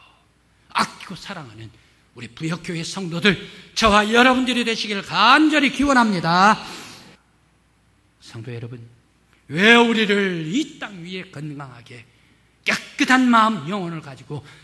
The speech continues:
태어나게 해주셨습니까? 아픈 장애인도 보듬어주고 건강한 사람도 더욱더 훌륭하고 아름다운 사람 되게 하라고 바로 우리들을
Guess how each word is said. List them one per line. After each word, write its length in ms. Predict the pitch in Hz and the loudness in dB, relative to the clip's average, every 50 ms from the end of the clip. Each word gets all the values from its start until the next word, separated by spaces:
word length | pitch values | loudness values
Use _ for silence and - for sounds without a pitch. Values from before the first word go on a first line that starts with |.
| _ _ | _ _
태어나게 440 | - - 143 127 110 107 107 - - - | -14 -12 -12 -12 -12 -14 -16 -18 -18 -18
해주셨습니까? 1000 | - 110 107 - - - 107 - - - - - - _ - _ _ - - - - - - - - _ _ _ _ _ _ _ _ _ _ _ _ _ _ _ _ _ _ _ _ | -18 -18 -16 -18 -16 -16 -16 -16 -16 -18 -20 -20 -20 _ -20 _ _ -20 -20 -20 -20 -20 -20 -20 -20 _ _ _ _ _ _ _ _ _ _ _ _ _ _ _ _ _ _ _ _
아픈 320 | - 127 123 - 147 131 117 | -20 -20 -20 -18 -20 -20 -20
장애인도 680 | - - 127 127 143 160 180 175 185 185 185 175 180 180 | -20 -20 -18 -14 -14 -14 -12 -12 -14 -14 -14 -16 -18 -20
보듬어주고 640 | 180 170 170 - _ 165 160 - _ _ _ _ _ _ _ _ _ _ _ _ _ _ _ _ _ _ _ _ | -20 -20 -20 -20 _ -20 -20 -20 _ _ _ _ _ _ _ _ _ _ _ _ _ _ _ _ _ _ _ _
건강한 600 | - 175 196 226 240 247 254 247 240 233 247 240 | -4 0 4 6 6 6 6 6 6 4 4 2
사람도 400 | 226 233 226 226 226 220 214 - | 0 -2 -4 -4 -6 -8 -10 -10
더욱더 720 | - 269 339 381 320 - - 359 330 311 330 330 320 311 - _ _ _ _ _ - | -8 -8 -8 -8 -10 -12 -16 -14 -12 -12 -12 -14 -14 -18 -20 _ _ _ _ _ -4
훌륭하고 520 | - - 247 196 175 160 139 139 135 120 | 0 0 0 0 0 -6 -8 -10 -14 -16
아름다운 580 | 117 - 127 139 147 175 202 190 180 180 190 175 | -16 -14 -14 -14 -14 -14 -14 -14 -16 -18 -18 -20
사람 380 | - - 147 139 135 139 143 131 - - - - _ _ _ _ | -20 -20 -20 -20 -18 -18 -18 -18 -20 -20 -20 -20 _ _ _ _
되게 280 | - 110 110 - - 110 | -16 -16 -16 -16 -18 -20
하라고 560 | - - - - 196 - - - - - - - - - - _ _ _ _ _ _ _ _ _ | -20 -14 -8 -8 -6 -6 -6 -10 -12 -18 -20 -20 -20 -20 -20 _ _ _ _ _ _ _ _ _
바로 160 | - - - | -20 -20 -20
우리들을 640 | 101 110 117 - 160 139 - 120 120 151 151 117 - | -16 -10 -8 -8 -8 -10 -14 -14 -12 -12 -12 -12 -14